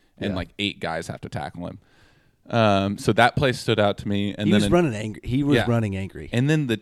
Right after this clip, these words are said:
Speaker 1: his touchdown, his, his thirty-ish yard touchdown or something like that,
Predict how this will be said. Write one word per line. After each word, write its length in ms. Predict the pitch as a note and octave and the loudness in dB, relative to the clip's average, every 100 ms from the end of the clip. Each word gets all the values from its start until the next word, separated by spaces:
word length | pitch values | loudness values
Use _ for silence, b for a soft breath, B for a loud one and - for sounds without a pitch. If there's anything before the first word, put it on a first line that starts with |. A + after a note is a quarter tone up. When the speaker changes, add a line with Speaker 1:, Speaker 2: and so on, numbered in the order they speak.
| - | -4
Speaker 1:
his 200 | C#3+ C3+ | -6 -4
touchdown, 540 | - - - F#3 F#3+ | -6 -8 -4 -2 0
his, 340 | F3 G#2 G2 - | -2 -4 -6 -10
his 300 | A2+ F#2 - - | -8 -8 -10 -8
thirty-ish 520 | G#2+ A2 A#2 A2+ A2 | -6 -4 -4 -4 -4
yard 220 | G#2 G#2+ - | -2 -2 -2
touchdown 560 | F#2 - - C3 D3+ | -8 -8 -8 -6 -4
or 60 | C#3 | -6
something 200 | - - | -8 -8
like 120 | C3 | -6
that, 220 | C3+ C#3 | -4 -6